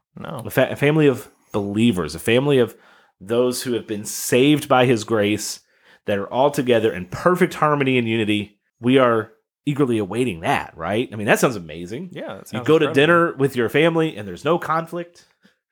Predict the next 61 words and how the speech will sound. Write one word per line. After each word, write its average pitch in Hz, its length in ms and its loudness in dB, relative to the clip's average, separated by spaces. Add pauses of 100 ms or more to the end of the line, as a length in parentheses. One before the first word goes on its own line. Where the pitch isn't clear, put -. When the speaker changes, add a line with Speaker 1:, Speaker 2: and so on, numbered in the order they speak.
(120)
Speaker 1:
Right. 143 280 -2
Well, 131 100 -8
not 156 180 4
only 143 200 4
that, 131 320 2
Speaker 2:
<laughs> - 0 -
No 147 160 4
Speaker 1:
but - 80 -6
Speaker 2:
politics 151 540 2
getting 170 240 2
in 160 80 2
the 156 80 4
way, 156 280 6
none 139 120 0
of 143 60 6
Speaker 1:
heroes 160 360 4
Speaker 2:
that. 160 80 4
Speaker 1:
of 127 60 -2
the 110 100 -4
faith. 135 680 -4 (120)
I 113 120 -6
mean, 107 300 -8 (140)
unexpected 127 760 0
people. 123 360 -4
There's, 131 280 -4
I 127 100 -4
mean 113 140 -2
Speaker 2:
Yeah, 120 220 0 (120)
it, 151 160 -2
it's 165 140 2
gonna 190 220 2
be 175 100 4
an 151 60 4
amazing 131 420 2
thing, 151 220 0
and, 120 140 -6
and 131 140 -4
that 160 140 4
is 160 120 -2
what 147 220 0
we 139 160 2
are 127 100 2
kinda 160 320 0
getting 135 280 2
a 123 80 -2
little 143 300 0
taste 175 360 2
of 117 200 2
when 127 180 6
we 131 80 4
take 113 220 -2
the 101 60 -8
Lord's 98 240 -6
Supper 87 240 -10
together. 92 300 -10
We're 95 60 -12
getting 110 220 -12
a 104 40 -12
taste 147 380 -4
of 107 140 -4
that 110 280 2